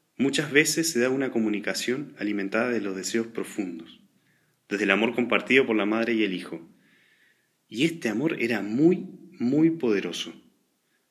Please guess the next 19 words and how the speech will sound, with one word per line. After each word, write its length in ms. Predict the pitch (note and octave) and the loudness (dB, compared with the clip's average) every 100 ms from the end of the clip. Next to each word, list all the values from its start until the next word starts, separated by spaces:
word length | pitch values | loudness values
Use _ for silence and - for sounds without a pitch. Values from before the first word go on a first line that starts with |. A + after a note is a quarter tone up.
| _ | _
Rompía 320 | G2+ F#2+ A#2+ | -4 2 4
las 140 | C3 G#2+ | 4 2
barreras 360 | G2 A#2 A#2+ | 0 2 2
de 40 | A2+ | 2
la 60 | |
enfermedad, 760 | G2 - F2+ F2+ G#2+ C3+ C#3+ - - _ _ _ _ _ - | 0 -2 -4 0 0 -2 -4 -14 -20 _ _ _ _ _ 0
daba 240 | A2 G#2+ | 2 4
nuevas 260 | A2 A#2 A#2 | 4 2 2
palabras 400 | G#2 A2 A#2 A#2 | 0 2 0 0
a 40 | |
nuestro 260 | G#2+ - F#2 | -4 -4 -6
lenguaje 600 | F2+ F2+ A2+ - - D#3 - _ _ _ _ _ | -4 -4 -4 -4 -10 -12 -16 _ _ _ _ _
y 100 | G2+ | -6
liberaba 420 | G2+ G2 G2 A#2 | 0 2 4 2
a 40 | B2 | 0
Fernando 440 | A2+ G2+ G#2+ A2 | -2 -2 0 0
de 60 | G#2+ | -2
su 100 | G2 | -6
aislamiento. 560 | E2+ E2+ E2+ E2 - | -6 -8 -8 -10 -16